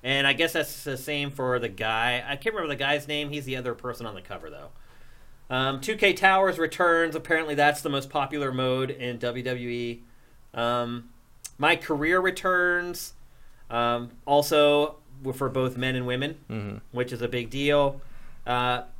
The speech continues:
Speaker 1: the big new mode is mixed tag matches, or the big match, the big new match type is mixed tag matches, which is weird to think that they never had those. I thought they had those even in the N sixty-four wrestling games.
Speaker 2: Was it tag matches?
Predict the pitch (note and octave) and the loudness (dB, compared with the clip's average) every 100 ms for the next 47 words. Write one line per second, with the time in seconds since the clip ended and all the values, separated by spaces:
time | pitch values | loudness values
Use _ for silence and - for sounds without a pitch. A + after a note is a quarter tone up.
0 | - A#2+ C3+ D#3 E3 D#3 D#3+ E3 D#3+ C#3+ | -12 -6 -2 2 2 2 4 6 6 4
1 | C#3+ D3 E3 F3+ F#3 C#3 C3+ C3 A#2+ B2 | 6 10 10 8 0 0 0 0 -2 -2
2 | C#3+ C#3+ - - D3 C#3+ D3+ E3 F3+ F3+ | 0 -2 -10 -8 -4 -4 -2 -2 -4 -2
3 | G3 F#3 C3+ B2 C#3+ A#2+ A#2 A#2+ - - | -4 -4 -6 -2 -2 -2 -2 -2 -4 -8
4 | B2 A2 B2+ A#2+ A2 A#2 A#2+ - D3+ C#3 | -6 -4 -4 -4 -4 -2 -2 -2 -2 -2
5 | C#3+ A#2+ A#2 G#2+ A#2+ A#2+ - - B2 A#2+ | -4 -6 -6 -4 -6 -8 -16 -8 -4 -2
6 | A#2 A2 B2+ E3 D3+ C3+ B2+ B2 G2+ G#2 | -4 -6 -4 -4 -4 -6 -6 -8 -8 -6
7 | C3 E3 D#3+ D3 - D#3 D#3+ D#3 C#3+ C#3 | -2 -2 -2 -8 -4 -6 -6 -6 -4 -4
8 | B2+ C3 D3+ F#3+ F#3 F3 G#3 C4+ E4+ C4 | -6 -4 -4 -4 -8 -8 -6 -6 -4 -4
9 | C4+ C4+ B3+ A#3+ A3+ G#3+ G3+ - - - | -6 -4 2 6 6 4 -2 -14 -20 -20
10 | - - - - D#3 G3 A#3 A3+ G3 D#3+ | -20 -20 -20 -16 -8 0 2 2 0 -4
11 | F3 G3 - - - D#3+ - E3+ E3+ E3+ | -6 -4 -6 -6 -6 -8 -6 -2 0 2
12 | D#3+ B2+ A#2 - G#2 F#2+ F2+ G2+ C3+ B2 | 2 2 0 -4 -8 -6 -6 -4 -4 -4
13 | - B2 F3 G#3 A#3 B3 - | 0 0 0 -4 -6 -12 -14